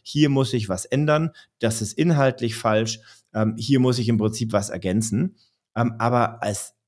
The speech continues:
Arbeitserleichterung, als Arbeitsverschnellerung, als Brainstorming für etwas kann's unwahrscheinlich eine gute Hilfe sein und zwar, glaube ich, ähm, für Anwälte aller Ausbildungsstufen.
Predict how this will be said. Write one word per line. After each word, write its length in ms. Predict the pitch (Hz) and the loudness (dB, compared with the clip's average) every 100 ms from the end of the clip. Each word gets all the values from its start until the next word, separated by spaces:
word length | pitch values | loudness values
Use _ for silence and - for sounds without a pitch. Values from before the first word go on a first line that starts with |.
| _ | _
Arbeitserleichterung, 1000 | - 113 135 117 - 101 95 151 - 170 | -6 0 2 2 -2 -4 -2 -4 -2 -2
als 240 | 170 107 113 | 0 -4 -4
Arbeitsverschnellerung, 1600 | 107 104 98 - - - - - 92 - - 143 165 147 170 170 - - - | -2 0 -2 -4 -12 -8 -8 -6 -8 -2 2 4 4 2 2 -2 -10 -20 -2
als 400 | 110 123 - - | 0 2 -2 -2
Brainstorming 840 | 113 143 170 - 147 147 147 143 | 2 2 2 2 2 2 0 -2
für 460 | 135 - - 185 147 | -6 -6 0 2 2
etwas 460 | 110 139 156 - - - - | 0 -2 -2 -6 -14 -20 -6
kann's 340 | 131 139 110 - | -2 -2 0 2
unwahrscheinlich 500 | 170 160 127 127 123 | 4 4 2 0 0
eine 100 | 117 | 0
gute 220 | 117 107 | 0 2
Hilfe 260 | 113 147 | 2 2
sein 240 | 151 160 - | -2 -2 -2
und 140 | 117 | -4
zwar, 200 | 113 110 | -4 -4
glaube 320 | 113 98 110 | -2 0 0
ich, 280 | 117 113 - - | 0 -4 -12 -10
ähm, 220 | 104 98 | -8 -8
für 240 | - - | -6 -6
Anwälte 460 | 107 117 107 101 - | -4 -2 0 -2 -2
aller 380 | 139 139 - - | 2 2 2 -4
Ausbildungsstufen. 1120 | 101 101 - 90 80 - - 98 - 180 214 | -6 -6 -6 -6 -6 -12 -10 -10 -6 -6 -6